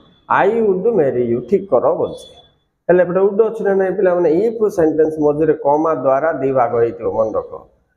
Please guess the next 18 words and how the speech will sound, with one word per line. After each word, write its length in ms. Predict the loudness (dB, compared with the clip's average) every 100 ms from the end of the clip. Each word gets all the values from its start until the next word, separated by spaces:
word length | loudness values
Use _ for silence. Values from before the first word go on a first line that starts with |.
| _ -2
ଆର 200 | 0 0
ପଟେ 240 | -2 -2
ଉଡ୍ 380 | 0 0 0 0
କୁଡ୍ 280 | 0 0 0
ସୁଡ୍ 320 | 0 0 0
ଦୁସିଲା 380 | 0 2 2 4
ବେଳେ 220 | 2 0
ଏଇଟାକୁ 280 | 0 -2 -2
ସାଙ୍ଗେ 260 | -2 0
ସାଙ୍ଗେ 240 | 2 0 0
ତମେ 180 | 0 0
ପାଷ୍ଟ 320 | 0 -2 -2 -6
ଟେନ୍ସ 220 | -6 -4
କରିଦବ। 360 | -4 -2 0 2 2 0 -6 _ _ _ _ _ _ _ -10 -8 -8 -10 _ _ _ _ _ -2
ଆନ୍ସର 280 | 0 0
ହେଲା 160 | 0 0
କ'ଣ? 200 | 0 0 -2 -4 -4
ଆକ୍ସେପ୍ଟେଡ୍, 760 | -4 -4 -6 -6 -6 -10 -10